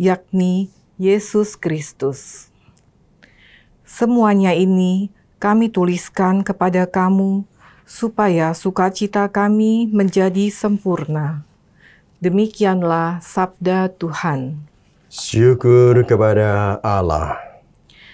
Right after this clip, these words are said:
Speaker 1: Marilah kita tanggapi bacaan pertama dengan Mazmur tanggapan. Bersukacitalah karena Tuhan,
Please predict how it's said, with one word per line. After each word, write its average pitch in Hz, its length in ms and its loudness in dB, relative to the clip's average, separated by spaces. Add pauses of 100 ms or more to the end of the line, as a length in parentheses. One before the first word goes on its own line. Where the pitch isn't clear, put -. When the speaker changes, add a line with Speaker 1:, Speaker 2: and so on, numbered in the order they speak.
(180)
Speaker 1:
Marilah 196 560 0
kita 196 240 0
tanggapi 180 640 -4
bacaan 185 560 -2
pertama 202 560 -4
dengan 170 320 -4
Mazmur 190 640 -4
tanggapan. 156 880 -4 (1040)
Bersukacitalah 196 1120 -2
karena 175 400 -2
Tuhan, 175 720 -2